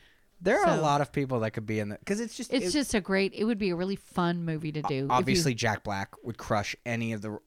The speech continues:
Speaker 1: Jack Black's Wadsworth.
Speaker 2: Yeah, I think so.
Speaker 1: Jack Black Wadsworth.
Speaker 2: I think so, yeah. I did, definitely. But I still think Ryan Reynolds could pull it off.
Speaker 1: Well, I, I almost think Ryan Reynolds, like, w-, it, Ryan, okay,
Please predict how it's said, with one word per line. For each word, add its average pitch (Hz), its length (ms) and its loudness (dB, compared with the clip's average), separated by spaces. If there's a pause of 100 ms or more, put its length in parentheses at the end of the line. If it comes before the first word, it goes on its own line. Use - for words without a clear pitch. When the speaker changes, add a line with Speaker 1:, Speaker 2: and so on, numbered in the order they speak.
(420)
Speaker 1:
Jack 120 320 2
Black's 120 320 4
Wadsworth. 123 640 4
Speaker 2:
Yeah, 120 180 4
I 113 60 0
think - 180 -2
so. 170 240 -4
Speaker 1:
Jack 147 480 6
Black 143 400 4
Wadsworth. 135 1400 6
Speaker 2:
I 175 140 0
think 170 300 -6
so, 165 400 -4
yeah. 151 320 -2 (320)
I - 40 -10
did, 165 200 -10
definitely. 160 560 -6
But 170 160 -4
I 175 40 0
still 220 220 -4
think 196 220 -6
Ryan 170 260 -2
Reynolds 156 320 -8
could 147 160 -12
pull 147 160 -8
it 135 100 -12
off. 127 240 -10 (280)
Speaker 1:
Well, - 120 -6
I, 185 120 -4 (320)
I 170 160 -2
almost 185 320 -4
think 156 200 -6
Ryan 131 280 -2
Reynolds, 117 360 -4
like, 107 260 -6 (120)
w-, 120 240 -16
it, - 120 -10 (120)
Ryan, 196 320 2
okay, 131 300 0